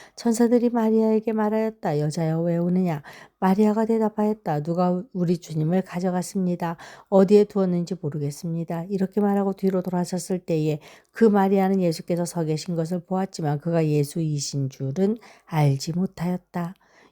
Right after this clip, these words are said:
예수께서 마리아에게 말씀하셨다. "여자여, 왜 울고 있느냐? 누구를 찾느냐?"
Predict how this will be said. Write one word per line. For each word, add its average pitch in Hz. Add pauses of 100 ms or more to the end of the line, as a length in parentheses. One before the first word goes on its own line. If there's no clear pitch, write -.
(100)
예수께서 226
마리아에게 226
말씀하셨다. 202
"여자여, 143
왜 156
울고 160
있느냐? 170 (400)
누구를 143
찾느냐?" 180